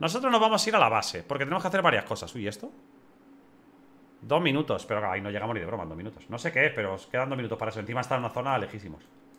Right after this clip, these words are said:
¿Y esto qué es, tú? Tío, se está moviendo algo ahí, ¿eh? Se está moviendo algo. ¿Y esto cómo va? Vale, atacar aquí, esto no ha cambiado. No sabemos qué pasa.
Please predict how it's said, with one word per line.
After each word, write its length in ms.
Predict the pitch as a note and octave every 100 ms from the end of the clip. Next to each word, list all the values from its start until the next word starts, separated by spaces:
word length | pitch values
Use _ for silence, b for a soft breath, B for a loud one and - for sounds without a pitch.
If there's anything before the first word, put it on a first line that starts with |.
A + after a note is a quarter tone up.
| - -
¿Y 60 | A2
esto 180 | G#2 A#2+
qué 140 | A#2
es, 120 | D3
tú? 140 | - F3+ - - - - - - - -
Tío, 180 | A2 C#3+
se 80 | -
está 160 | -
moviendo 320 | B2+ C3 C3 C3
algo 180 | D3
ahí, 160 | D3+ C#3+
¿eh? 220 | E3+ - - - - - - - - - _ _ - -
Se 220 | - B2
está 260 | A#2 D3+
moviendo 420 | E3+ D#3 F3+ G3+ C#3
algo. 300 | C3 F2+ - - - - - - -
¿Y 60 | B2+
esto 160 | B2+
cómo 160 | D3+ A2+
va? 200 | E3 E3 - - - _ - - - - - - - - - - - - _ - - - - - - - - - - - _ -
Vale, 200 | - F2
atacar 240 | F#2+ G#2
aquí, 180 | C3 D#3+
esto 200 | E3 -
no 60 | C3
ha 60 |
cambiado. 380 | G#2 F#2 F2 F2+
No 100 | C3+
sabemos 260 | C3+ C3+ B2+
qué 100 | A#2
pasa. 440 | D#3 E3 G#3 C4+